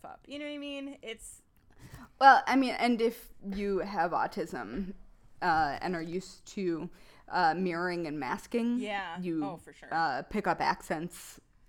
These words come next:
Speaker 2: often automatically.
Speaker 1: Yeah.
Speaker 2: So it is, it is what it is.
Speaker 1: It is what
Speaker 2: But
Speaker 1: it is. Not
Speaker 2: I
Speaker 1: a,
Speaker 2: roll my eyes.
Speaker 1: not a lot of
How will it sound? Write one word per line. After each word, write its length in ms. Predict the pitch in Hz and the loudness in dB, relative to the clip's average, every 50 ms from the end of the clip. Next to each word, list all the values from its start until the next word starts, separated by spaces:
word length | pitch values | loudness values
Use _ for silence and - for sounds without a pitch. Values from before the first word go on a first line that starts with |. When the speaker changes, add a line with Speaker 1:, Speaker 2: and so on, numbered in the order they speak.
| - - | -4 0
Speaker 2:
often 460 | - 202 156 - - 127 170 175 190 - - - - - | 2 2 2 0 -4 -8 -8 -8 -8 -10 -14 -10 -2 2
automatically. 640 | 160 135 - 120 - 113 - 226 - - 269 277 269 277 202 | 2 2 2 0 -2 -4 -4 -4 -4 -4 -4 -4 -4 -8 -12
Speaker 1:
Yeah. 120 | 202 160 - - - - - - - | -16 -18 -18 -20 -20 -20 -20 -20 -16
Speaker 2:
So 720 | - - - - - - 175 147 143 123 95 101 147 185 - - | -14 -12 -12 -10 -6 -4 -4 -4 -4 -4 -6 -6 -8 -10 -10 -10
it 140 | - 175 170 | -8 -6 -6
is, 340 | 139 131 135 - - - - - - - - _ | -6 -6 -8 -10 -14 -16 -20 -20 -20 -20 -4 _
it 80 | - 359 | 2 2
is 180 | 339 294 - - | 2 2 2 0
what 140 | 180 151 - | -2 -2 -2
it 180 | - - - - - | -4 -12 -16 -18 -18
is. 140 | - - - - - | -18 -20 -20 -14 -10
Speaker 1:
It 100 | 196 190 | -8 -8
is 40 | 185 - | -8 -8
what 160 | 269 262 220 | -6 -4 -2
Speaker 2:
But 100 | 175 143 | 0 0
Speaker 1:
it 160 | 110 - 156 | -2 -2 -8
is. 80 | 156 - - - - - - - 143 | -10 -14 -18 -20 -20 -20 -20 -16 -4
Not 120 | 151 156 | 0 4
Speaker 2:
I 100 | 185 202 | 4 4
Speaker 1:
a, 80 | 196 185 | 4 4
Speaker 2:
roll 220 | 175 165 156 151 | 2 2 0 -2
my 160 | 123 71 - 67 58 - - - | -4 -6 -8 -8 -10 -10 -12 -14
eyes. 220 | - - - - - - | -16 -20 -20 -20 -16 -10
Speaker 1:
not 140 | - 262 254 | -8 -6 -4
a 40 | 262 | -2
lot 100 | 254 233 | -2 -2
of 60 | 220 | -4